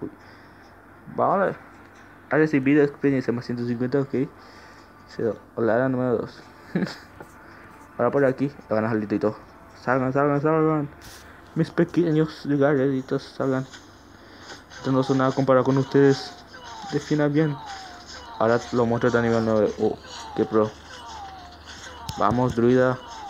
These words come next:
¿Por qué no salen los héroes? Pues básicamente porque está bastante lejos, como verán.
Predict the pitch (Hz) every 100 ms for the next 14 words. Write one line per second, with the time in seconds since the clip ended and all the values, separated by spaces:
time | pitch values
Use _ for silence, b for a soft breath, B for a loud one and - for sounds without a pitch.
0 | - - - - 117 135 147 143 147 143
1 | 147 143 139 143 147 147 123 123 135 135
2 | 127 127 127 123 120 127 127 131 120 120
3 | 120 127 120 120 151